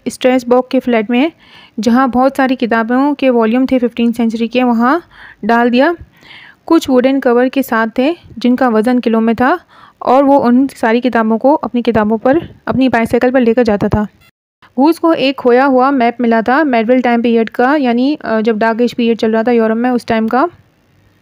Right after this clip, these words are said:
पब्लिक आर्काइव यानी ऐसी जगह जहाँ पर डॉक्यूमेंट्स रखे जाते हैं, मेंटेन किए जाते हैं, जो, जिसको पब्लिक भी देख सकती है,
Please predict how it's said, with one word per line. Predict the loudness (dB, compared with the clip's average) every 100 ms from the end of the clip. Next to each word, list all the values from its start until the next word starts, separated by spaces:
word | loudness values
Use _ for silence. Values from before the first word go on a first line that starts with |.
| _ _ _ _ _ -20 -20 -20 -4
पब्लिक | -2 0 -2 0
आर्काइव | -2 2 0 0
यानी | 0 0 -2
ऐसी | -2 -2 0 0
जगह | 0 0 0
जहाँ | 0 0
पर | 0
डॉक्यूमेंट्स | 0 0 0 -2 0 0
रखे | 0
जाते | 0 0 0
हैं, | 0
मेंटेन | 0 0 -2 0
किए | 0
जाते | 0 0 0
हैं, | 0 0 0
जो, | 0 0
जिसको | -2 -4 -2
पब्लिक | 0 0 2
भी | 0 0
देख | 0 0
सकती | 0 -4 -2
है, | -2